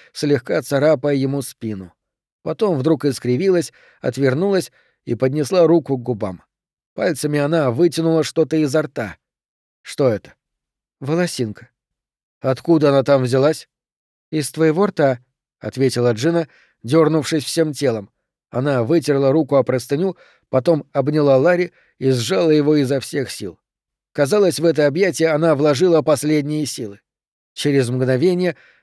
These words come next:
она отпустила его и безвольно обмякла. Подставила ему губы.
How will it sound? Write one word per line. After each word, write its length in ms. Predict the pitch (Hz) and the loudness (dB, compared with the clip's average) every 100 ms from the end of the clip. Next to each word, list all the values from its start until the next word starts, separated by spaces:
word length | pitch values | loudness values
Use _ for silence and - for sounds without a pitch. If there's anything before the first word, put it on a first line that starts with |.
| - | -6
она 220 | 180 190 | -2 0
отпустила 540 | 156 - 135 - 214 180 | 0 0 -4 -2 2 4
его 240 | 156 165 | 4 2
и 160 | - 139 | 0 -4
безвольно 640 | 135 107 131 160 156 156 | -2 -2 2 2 2 -4
обмякла. 680 | 143 131 120 104 - 101 - _ _ _ _ - | -6 -6 -4 -6 -8 -20 -20 _ _ _ _ -2
Подставила 600 | 131 - - 180 180 170 | -2 -2 0 2 4 4
ему 260 | 147 165 | 4 0
губы. 380 | 127 131 131 | 0 -4 -4